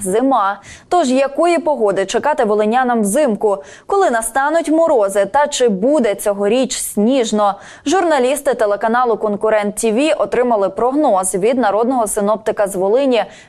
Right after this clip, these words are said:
Василя Кондратюка і вже готові поділитися ним із вами. Подробиці дивіться у сюжеті.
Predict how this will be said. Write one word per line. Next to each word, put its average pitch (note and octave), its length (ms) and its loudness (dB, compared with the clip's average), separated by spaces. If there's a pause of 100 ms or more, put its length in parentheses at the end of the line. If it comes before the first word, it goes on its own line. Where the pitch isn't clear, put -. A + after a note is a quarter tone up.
Василя G#3 440 0
Кондратюка G3+ 720 -2 (160)
і F#3+ 80 -2
вже G3+ 320 0
готові A3+ 420 2 (300)
поділитися A3 720 2
ним F3+ 280 -2
із F#3 200 -2
вами. F3+ 400 0 (300)
Подробиці G#3+ 680 -2
дивіться G#3 400 0
у F#3 120 -2
сюжеті. F#3 540 -2